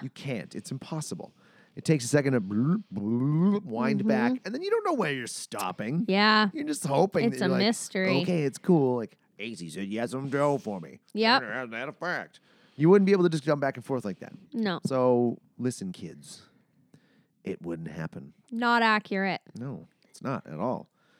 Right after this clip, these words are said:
Speaker 2: Also, when they land in Paris and she's calling the police to be like,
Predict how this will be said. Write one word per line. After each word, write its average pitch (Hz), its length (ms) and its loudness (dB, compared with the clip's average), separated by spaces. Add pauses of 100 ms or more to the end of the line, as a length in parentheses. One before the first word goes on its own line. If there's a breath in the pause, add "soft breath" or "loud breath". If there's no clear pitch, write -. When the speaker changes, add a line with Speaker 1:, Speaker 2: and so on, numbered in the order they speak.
(200)
Speaker 2:
Also, 381 560 2 (480 loud breath)
when 285 360 6
they 302 160 6
land 294 300 6
in 262 140 4
Paris 233 800 -4
and 240 200 -4
she's 254 300 -8
calling 226 720 -4
the 220 80 -6
police 220 440 -8
to 233 120 -10
be 208 100 -6
like, 196 300 -4